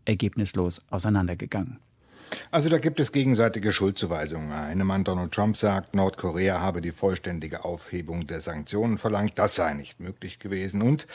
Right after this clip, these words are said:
Speaker 2: die Abrüstungsschritte, ähm, Nordkoreas seien nicht weit genug gegangen. Da ging es wohl um die Zerstörung von Anlagen.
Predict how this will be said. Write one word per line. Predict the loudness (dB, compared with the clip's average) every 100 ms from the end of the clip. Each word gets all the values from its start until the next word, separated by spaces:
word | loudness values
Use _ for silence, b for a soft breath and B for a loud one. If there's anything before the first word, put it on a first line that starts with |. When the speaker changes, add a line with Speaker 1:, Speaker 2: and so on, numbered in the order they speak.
| B B B
Speaker 2:
die | -2
Abrüstungsschritte, | 0 2 0 0 -2 0 0 0 -2 -2 -2 B B B -6
ähm, | -4 -2 -4 -2 0
Nordkoreas | 0 -2 -6 -2 -2 0 -2
seien | -2 -2
nicht | -4 -6 -6
weit | -6 -8 -12 -14 -14 -6
genug | -2 -2 -2 -12 -10
gegangen. | -6 2 4 6 6 4
Da | 2 -4
ging | -6 -8
es | -8 -10
wohl | -12
um | -12
die | -12 -14 -14
Zerstörung | -10 -8 -8 -10 -12
von | -12 -12
Anlagen. | -6 -2 0 0 -2